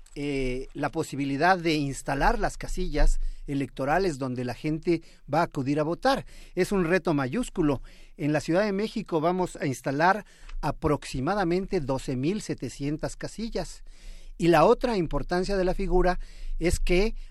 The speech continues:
al frente de cada casilla estén las y los funcionarios electorales de la mesa directiva, autoridad electoral, el día de la jornada electoral, quienes van a atender al ciudadano que acuda a votar,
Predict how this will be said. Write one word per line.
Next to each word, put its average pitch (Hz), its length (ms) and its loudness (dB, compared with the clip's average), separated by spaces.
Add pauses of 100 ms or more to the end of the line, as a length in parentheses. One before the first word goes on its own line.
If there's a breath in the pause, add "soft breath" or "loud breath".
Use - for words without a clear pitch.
(140 soft breath)
al 139 180 -2
frente 226 440 2
de 165 100 2
cada 190 220 4
casilla 165 420 -2
estén 156 540 -2 (100)
las 165 320 0
y 165 60 0
los 175 240 0
funcionarios 151 800 -2 (400 soft breath)
electorales 127 800 0
de 127 80 -2
la 113 120 -4
mesa 160 300 -2
directiva, 175 640 -2 (380 loud breath)
autoridad 135 720 2
electoral, 160 680 0
el 123 140 -6
día 156 160 0
de 165 40 2
la 156 120 0
jornada 160 340 -2
electoral, 165 560 2 (400 loud breath)
quienes 156 380 0
van 190 220 2
a 180 180 2 (260 soft breath)
atender 156 580 4
al 220 120 6
ciudadano 156 460 2
que 147 100 -2
acuda 165 300 0
a - 20 4
votar, 208 520 4